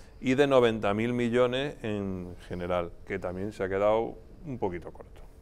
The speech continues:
Creo que dijo eso, no vamos a quitar las autonomías, ¿eh? Que me corrija el señor Abascal si estoy equivocado. Y, y también me gusta ser objetivo,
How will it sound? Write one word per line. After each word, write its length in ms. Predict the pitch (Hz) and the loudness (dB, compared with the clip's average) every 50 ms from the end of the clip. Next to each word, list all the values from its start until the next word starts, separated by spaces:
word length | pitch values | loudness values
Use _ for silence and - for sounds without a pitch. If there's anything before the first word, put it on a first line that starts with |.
| - - - | -20 -14 -6
Creo 280 | - 117 113 139 151 139 | 0 4 6 6 6 6
que 140 | - 117 | 4 2
dijo 400 | 104 117 139 - - 165 165 156 - - | 2 2 2 0 -2 -2 -4 -4 -6 -8
eso, 300 | 101 98 - - - - - - - | -10 -8 -10 -12 -16 -18 -18 -14 -10
no 400 | 107 101 110 120 120 120 123 - - - - - - - - | -4 0 4 4 4 4 4 0 -6 -18 -20 -20 -16 -4 0
vamos 320 | 104 113 117 120 113 110 | 0 2 2 0 0 -2
a 60 | 107 92 | -4 -4
quitar 360 | 98 92 - 107 107 107 101 | -6 -2 4 6 6 6 6
las 480 | 98 101 101 104 101 98 98 - - | 6 4 4 4 4 2 0 -2 -4
autonomías, 640 | - 113 98 90 - - 85 82 78 82 80 78 - - | -6 -6 -6 -6 -8 -12 -14 -14 -14 -16 -18 -20 -16 -14
¿eh? 120 | - 123 147 160 - - - | -12 -12 -12 -14 -18 -20 -20
Que 60 | 113 110 95 92 92 | -16 -14 -12 -12 -10
me 100 | 92 90 | -10 -8
corrija 440 | 92 95 95 104 110 - - 110 | -6 -4 -2 -2 -2 0 0 2
el 240 | 107 104 104 101 95 | 2 2 0 -2 -4
señor 220 | - - 98 101 101 | -6 -6 -4 0 0
Abascal 440 | 95 92 90 - - 113 113 110 | 0 0 0 0 0 0 0 0
si 160 | - - 95 90 | -2 -8 -10 -10
estoy 300 | 90 87 - - - 92 | -10 -10 -10 -10 -10 -10
equivocado. 400 | 90 90 87 85 87 90 87 85 - - - - - - - - - - - - - - - - - _ _ - | -8 -8 -8 -8 -8 -8 -8 -8 -10 -14 -20 -20 -20 -20 -20 -20 -20 -20 -20 -20 -20 -20 -20 -20 -20 _ _ -2
Y, 680 | 123 123 123 127 123 123 120 120 120 120 117 117 117 113 113 110 110 110 107 104 104 101 101 104 110 - - _ _ _ _ _ _ _ _ _ _ _ _ _ _ _ | 0 2 4 4 4 4 4 2 2 2 2 2 0 0 -2 -4 -6 -6 -6 -6 -6 -6 -8 -8 -10 -14 -18 _ _ _ _ _ _ _ _ _ _ _ _ _ _ _
y 160 | - 127 120 117 | -4 -4 0 4
también 280 | - 117 117 127 143 156 | 4 4 4 4 4 4
me 60 | 170 | 4
gusta 220 | 165 165 - 170 - | 6 6 6 6 8
ser 120 | 170 165 | 8 8
objetivo, 680 | 165 - - 156 151 - 202 196 165 117 98 98 98 | 8 8 8 6 4 6 6 4 4 4 4 0 -2